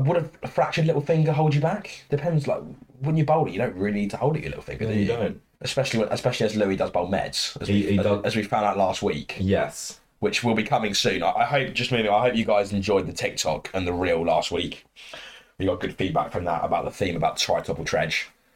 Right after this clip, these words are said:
Speaker 1: I ho-, I hope you enjoyed it, Tredge. I think
Speaker 2: I,
Speaker 1: you
Speaker 2: I, I did not, actually,
Speaker 1: <laughs>
Speaker 2: because, uh, when James Bourne bowled a short ball at me, my life did flash before my eyes.
Speaker 1: <laughs> It was quite a nasty delivery.
Speaker 2: Like, my hands just don't,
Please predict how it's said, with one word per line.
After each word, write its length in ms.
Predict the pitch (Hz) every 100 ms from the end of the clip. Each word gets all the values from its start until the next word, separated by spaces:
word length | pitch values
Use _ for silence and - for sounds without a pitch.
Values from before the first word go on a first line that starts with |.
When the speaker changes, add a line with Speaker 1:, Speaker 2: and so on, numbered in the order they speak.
| _ -
Speaker 1:
I 80 |
ho-, 180 | 117 107
I 20 |
hope 180 | 113 110
you 100 | 101
enjoyed 220 | 87 85 80
it, 60 |
Tredge. 400 | - 85 - -
I 60 | 80
think 140 | 78
Speaker 2:
I, 160 | 127 143 147 139 156
Speaker 1:
you 140 | 156 - -
Speaker 2:
I, 20 |
I 100 | 127
did 180 | 143 127
not, 380 | 131 110 - -
actually, 480 | 95 - - 80 87
Speaker 1:
<laughs> 20 |
Speaker 2:
because, 420 | 123 117 117 104
uh, 100 | 113
when 440 | 107 - 123 127
James 240 | 127 123 120
Bourne 300 | 123 117 101
bowled 160 | 107 95
a 20 |
short 280 | 135 131 95
ball 180 | 85
at 120 | 78 80
me, 280 | 80 92 - _ - -
my 160 | 104 104
life 300 | 107 104 101 - _ -
did 200 | 110 -
flash 200 | 110 98
before 240 | - 107
my 180 | 101 104
eyes. 260 | 107 87 - 127 - -
Speaker 1:
<laughs> 380 | 139 - 233 - 135 139 - 143
It 120 | 143
was 180 | 147 151
quite 220 | 147 131
a 40 |
nasty 460 | 127 120 - - -
delivery. 460 | 98 90 76 80 - - - - _ - - _ _
Speaker 2:
Like, 140 | 135
my 100 | 135
hands 320 | 139 170 165 127
just 140 | 104
don't, 300 | 127 127 -